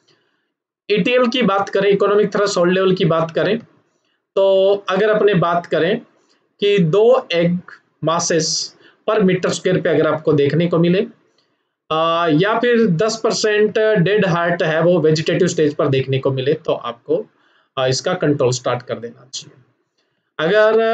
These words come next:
अपने फ्लावरिंग स्टेज पे बात करें, तो टू परसेंट व्हाइट ईयर देखने को मिलते हैं,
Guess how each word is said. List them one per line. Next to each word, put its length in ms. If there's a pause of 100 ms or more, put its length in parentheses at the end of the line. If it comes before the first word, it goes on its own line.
(220)
अपने 220
फ्लावरिंग 380
स्टेज 300
पे 100
बात 300
करें, 280
तो 100
टू 220
परसेंट 580
व्हाइट 340
ईयर 180
देखने 380
को 100
मिलते 340
हैं, 320